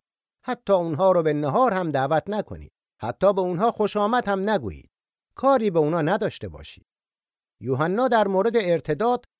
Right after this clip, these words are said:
و مرتدها بسیار سختگیر هست. وقتی یوحنا این نامه‌ها رو می‌نویسه،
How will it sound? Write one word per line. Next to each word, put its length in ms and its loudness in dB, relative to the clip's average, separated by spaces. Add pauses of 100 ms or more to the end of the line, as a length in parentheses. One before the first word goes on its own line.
(140)
و 140 0
مرتدها 640 -2
بسیار 540 0
سختگیر 680 -4
هست. 340 -20 (840)
وقتی 280 -6
یوحنا 440 2
این 220 0
نامه‌ها 420 0
رو 100 0
می‌نویسه، 600 -2